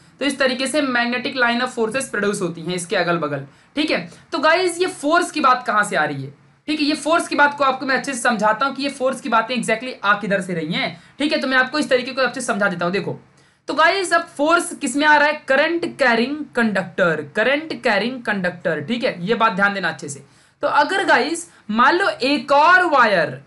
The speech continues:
एक और वायर मैं इसके बगल में लाऊं और उस वायर को मैं ऐसे रखूं, ऐसा रखूं कि ये magnetic line of forces को परपेंडिकुलर हो। अब देखो जैसे कि मैं यहाँ पे आपको बताता हूँ, देखो ये magnetic line of forces को परपेंडिकुलर,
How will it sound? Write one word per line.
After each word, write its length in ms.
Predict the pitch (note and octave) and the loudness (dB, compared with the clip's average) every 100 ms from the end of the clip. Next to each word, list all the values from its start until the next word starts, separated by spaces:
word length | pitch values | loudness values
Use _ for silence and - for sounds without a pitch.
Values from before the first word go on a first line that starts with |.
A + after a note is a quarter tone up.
| - | -2
एक 220 | A#3 A#3 | -2 2
और 220 | C#4 E4 D#4 | 4 4 4
वायर 220 | C#4 C#4 | 4 2
मैं 100 | C#4 | -2
इसके 220 | A#3+ - | -4 -4
बगल 260 | G#3 G3+ A3 | -2 0 0
में 80 | A3 | 0
लाऊं 320 | A#3 B3 C4 - _ - _ - | 2 2 0 -8 _ -20 _ 0
और 140 | C#4 | 2
उस 160 | F4 - | 2 0
वायर 260 | C#4 C#4+ C#4+ | 4 4 4
को 100 | E4+ | 0
मैं 120 | B3+ - | 0 0
ऐसे 360 | A#3 B3+ C#4 D#4+ | 2 2 2 2
रखूं, 420 | A#3+ A#3 - G3 C#3 - _ _ _ - | 0 0 -2 -2 -4 -12 _ _ _ 0
ऐसा 380 | A3+ B3 E4 F4 | 2 4 4 6
रखूं 440 | C#4 - A#3 C4 E4 - - - | 4 0 -2 0 -2 -6 -16 -4
कि 60 | A#3 | 0
ये 200 | A3+ D#4 | 2 2
magnetic 680 | E4+ C4 B3+ C4 C4+ A#3 E4+ | 0 2 2 2 0 -2 -2
line 260 | D4 C4 C#4+ | 2 2 4
of 120 | D4+ | 0
forces 380 | D4+ B3+ A#3 B3 | 2 0 2 -2
को 100 | - | -4
परपेंडिकुलर 880 | D#4+ - B3 A3+ G#3+ G#3 G3 F3+ E3 | -4 -2 0 0 0 -2 0 0 0
हो। 140 | C3+ C3+ _ _ _ _ _ | -2 -12 _ _ _ _ _
अब 100 | - | -6
देखो 180 | G#3 C#4+ | -2 -2
जैसे 200 | C#4 C4+ | -2 -4
कि 80 | D4 | -2
मैं 60 | C4 | 2
यहाँ 140 | B3+ | 4
पे 80 | B3+ | 2
आपको 160 | B3 A#3+ | 0 0
बताता 280 | A3 F#3 | -2 0
हूँ, 80 | F3 | -2
देखो 180 | F3+ E3+ | -2 -4
ये 340 | F3 G3 C4+ D#4 | -4 -2 0 0
magnetic 420 | C4 A#3+ B3+ C#4+ | 0 0 0 -2
line 240 | C4 B3 C4+ | 0 0 -2
of 80 | - | -2
forces 340 | A#3 A3+ G#3+ | -2 -2 -4
को 100 | - | -4
परपेंडिकुलर, 840 | C#4+ A#3 A3+ G#3+ G3+ F#3 D#3+ C#3 | -2 0 0 0 -2 -2 -2 -6